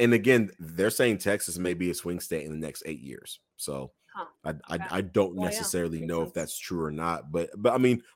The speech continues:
Speaker 1: but that's a very possibility. So, I mean, we did, we did, uh, stupidly, at least I wasn't living here when that happened, but we did almost elect Beto O'Rourke as our state senator. So, uh,
Speaker 2: <laughs>
Speaker 1: ugh.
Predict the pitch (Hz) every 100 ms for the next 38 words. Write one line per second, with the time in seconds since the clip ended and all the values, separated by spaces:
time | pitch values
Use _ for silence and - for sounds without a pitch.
0 | _ 123 120 - _ 117 123 110 120 117
1 | 120 - 95 98 82 65 - 85 80 -
2 | _ _ _ _ 85 90 90 87 90 90
3 | 101 98 - _ - 76 85 87 80 92
4 | 90 85 - - _ _ _ _ - -
5 | - - 82 64 60 67 65 - 98 98
6 | 87 147 175 139 135 127 127 120 117 107
7 | 117 113 104 - _ 90 87 87 95 90
8 | - 82 82 80 76 - - _ 78 78
9 | 78 - 76 76 78 80 73 71 69 71
10 | 69 _ 67 67 62 69 - 65 64 60
11 | 58 _ _ _ - 65 60 - _ _
12 | _ _ 73 67 - - - _ 71 71